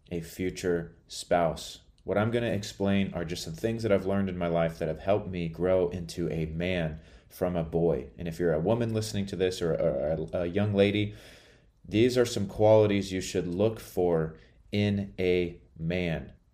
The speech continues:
And, uh, I, I think it's gonna help both genders. And I say both genders because there's only two. And, uh, one thing a man does is he follows the Lord and he understands that science proves God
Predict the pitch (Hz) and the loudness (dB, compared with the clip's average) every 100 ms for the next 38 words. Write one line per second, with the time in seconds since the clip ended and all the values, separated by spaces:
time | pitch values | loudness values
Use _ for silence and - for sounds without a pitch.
0 | _ - - - 90 87 82 82 80 73 | _ -20 -16 -8 -4 -2 0 2 2 2
1 | - 80 - 92 104 95 - 98 82 95 | -2 -2 -2 -4 -4 -4 -4 -4 -2 -2
2 | 90 - - 85 - 120 117 113 - - | -4 -8 -18 -2 6 8 6 2 -10 -12
3 | 87 104 95 82 80 87 87 95 85 82 | -2 0 0 0 -2 -4 -2 -2 0 6
4 | 120 123 117 95 90 98 95 95 95 98 | 6 6 2 -4 0 0 0 -4 -4 -2
5 | 98 95 92 80 107 85 67 - - - | -2 -4 -4 -4 0 0 -2 -8 -20 -20
6 | - 98 95 90 85 82 80 104 101 107 | -4 0 2 4 6 6 4 2 2 0
7 | 87 90 95 98 92 - - - - - | 0 2 2 2 2 -6 -16 -20 -14 6
8 | 113 113 92 95 - - 92 92 90 82 | 10 10 10 4 -2 -2 2 4 2 -2
9 | - 98 92 - 107 98 98 92 92 107 | -4 -2 -2 6 8 8 6 2 4 8
10 | 107 107 - - - 101 98 101 - 98 | 8 4 -4 -18 -6 0 0 0 0 0
11 | 92 - - 110 107 90 85 - - - | -2 -4 0 2 4 2 -2 -8 -16 -20
12 | - - 92 - - 107 104 95 - 123 | -20 0 2 2 2 2 2 -2 0 2
13 | 104 - 95 87 87 | 2 2 4 4 2